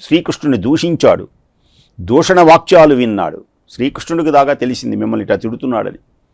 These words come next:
"ఏ దోషము నా యందు లేదే, ఈ నింద నా మీద ఎందుకు వచ్చింది?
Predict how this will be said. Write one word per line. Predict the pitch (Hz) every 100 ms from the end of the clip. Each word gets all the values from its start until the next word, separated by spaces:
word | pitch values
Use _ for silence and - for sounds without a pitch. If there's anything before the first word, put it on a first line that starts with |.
| _ _ _ _ _
"ఏ | 113 151
దోషము | 175 170 202 220 214
నా | 185
యందు | 170 156 147
లేదే, | 123 107 101 120 180 -
ఈ | 123 151
నింద | 143 175
నా | 190 165
మీద | 139 131
ఎందుకు | 165 147 139 151
వచ్చింది? | 147 120 - 98 -